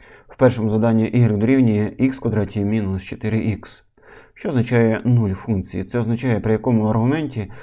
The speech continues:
значення функції дорівнює нулю. То ми можемо записати, що нуль у нас, е, дорівнює ікс у квадраті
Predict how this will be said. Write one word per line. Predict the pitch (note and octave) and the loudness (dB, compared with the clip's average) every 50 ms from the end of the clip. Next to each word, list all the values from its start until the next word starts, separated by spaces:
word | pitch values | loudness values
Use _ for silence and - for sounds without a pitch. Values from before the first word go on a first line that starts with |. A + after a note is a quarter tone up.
| - - - | -20 -18 -10
значення | - - - A2+ - G#3 G#3 G#2+ G#2+ | -2 0 0 0 0 0 -2 -2 -2
функції | - - D3+ C#3 B2+ - A2 G#2 | -2 -4 -6 -6 -6 -4 -4 -2
дорівнює | G2 G#2 G#2 G2 F#2+ G2+ G#2+ | -2 -2 -2 -2 -2 -2 0
нулю. | A2+ B2+ B2+ A#2+ G#2 - - - - - - - - - _ - _ | 2 2 4 2 2 0 -4 -14 -20 -20 -20 -20 -20 -20 _ -16 _
То | - A2+ A2 | -2 0 2
ми | A2+ A#2 A#2 | 4 4 4
можемо | A#2 A#2 A#2 A2+ G2+ A2 G#2+ G#2+ G2+ | 4 4 4 4 2 2 0 0 0
записати, | G#2 G#2+ - G#2+ - C3+ C3 - A#2 A2 G#2 G2 F#2 - - - - | -2 -4 -4 -4 -4 -4 -2 -2 -2 0 0 -2 -4 -6 -14 -20 -20
що | - - - - G#2+ G#2 - - - - | -18 -10 -2 -2 0 0 -2 -4 -6 0
нуль | A2+ A2+ B2 C#3 D#3 E3+ E3 D#3+ - - - - - - _ - - _ - | 2 4 4 4 2 0 -2 -6 -12 -20 -20 -20 -20 -20 _ -20 -18 _ 0
у | A2+ A2+ | 2 2
нас, | A2+ A2 A2 G#2+ G2+ F#2+ - - - _ _ - | 4 4 2 2 0 -2 -6 -12 -18 _ _ -6
е, | G2+ F#2+ G2 G2 | -4 -4 -2 -2
дорівнює | G2 G2 A2 A2+ B2 C3+ C#3 C3 A#2+ A2 G#2 G2 G2 F#2+ F2+ - - - _ _ _ _ _ _ _ _ _ _ _ _ - | 0 2 2 2 2 2 2 0 0 0 0 0 -2 -2 -4 -6 -10 -18 _ _ _ _ _ _ _ _ _ _ _ _ -2
ікс | B2+ C3+ C3 - - - - - | -2 0 -2 -4 -14 -14 -10 -4
у | A2 G#2+ G#2 | -4 -4 -2
квадраті | - A2+ A2+ G2+ G#2+ G#2+ G#2+ F#2+ - - G2+ G2 G2 - | 0 0 0 0 2 0 0 -2 -2 -4 -6 -4 -4 -6